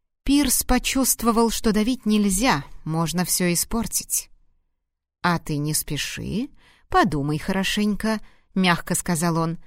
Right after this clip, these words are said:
"Действовать нужно уверенно". Пирс не стал спрашивать Уильяма о Кейтлин напрямую. Он был мастером выуживать данные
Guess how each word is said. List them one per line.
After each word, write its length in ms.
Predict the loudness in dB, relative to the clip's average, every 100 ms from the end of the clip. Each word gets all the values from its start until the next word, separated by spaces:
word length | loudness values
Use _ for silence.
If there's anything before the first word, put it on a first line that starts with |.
| -20 _ _
"Действовать 880 | -8 0 4 4 2 -2 -2 -2 -2
нужно 460 | -2 0 0 0 -2
уверенно". 800 | -2 -2 0 0 0 0 0 -2 -8 _ _ _ _ _ _ _ _ -4
Пирс 380 | 0 2 2 2
не 140 | 2
стал 360 | 0 0 0 2
спрашивать 640 | 2 2 2 0 -2 -2
Уильяма 500 | 0 2 2 2 2
о 140 | 0
Кейтлин 560 | -2 0 0 0 -2 0
напрямую. 640 | 0 0 -2 -4 -8 -12 -18 -20 _ _ _ _ -4
Он 180 | 0 2
был 160 | 4 6
мастером 600 | 6 4 2 2 4 6
выуживать 560 | 6 6 4 2 2
данные 600 | 2 2 2 0 -2 -4